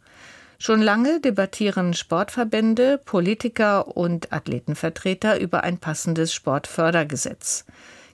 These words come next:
Kernstück ist die Gründung einer Sportagentur. Sie soll künftig unabhängig, unbürokratisch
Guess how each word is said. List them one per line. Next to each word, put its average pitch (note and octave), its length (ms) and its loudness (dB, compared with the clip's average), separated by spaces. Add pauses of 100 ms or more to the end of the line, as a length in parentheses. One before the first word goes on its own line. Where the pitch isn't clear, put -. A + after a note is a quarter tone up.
(100)
Kernstück B3 640 0
ist A#3+ 180 -4
die G3 140 -2
Gründung G#3 460 0
einer F#3 260 0
Sportagentur. - 1040 -4 (400)
Sie F3 180 2
soll E3 240 2
künftig F3 640 -4
unabhängig, B3 720 2 (320)
unbürokratisch B3 1200 2